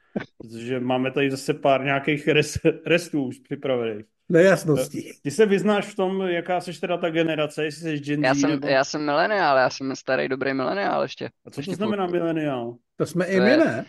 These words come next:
Speaker 3: to je, že jsem se narodil v tom, eh, jako v té dobré éře ještě,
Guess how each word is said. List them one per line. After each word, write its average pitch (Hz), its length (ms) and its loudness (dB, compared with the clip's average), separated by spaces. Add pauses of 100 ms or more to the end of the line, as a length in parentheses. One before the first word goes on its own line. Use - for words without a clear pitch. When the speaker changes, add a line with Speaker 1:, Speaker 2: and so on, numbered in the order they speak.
(600)
Speaker 3:
to 131 80 0
je, 135 200 6
že 139 140 -8
jsem 147 180 -4
se 151 140 -2
narodil 151 460 2
v - 100 -12
tom, 160 380 -2
eh, 151 260 0
jako 151 180 -6
v - 60 -16
té 165 160 -4
dobré 156 300 -2
éře 143 340 4 (140)
ještě, 113 340 -6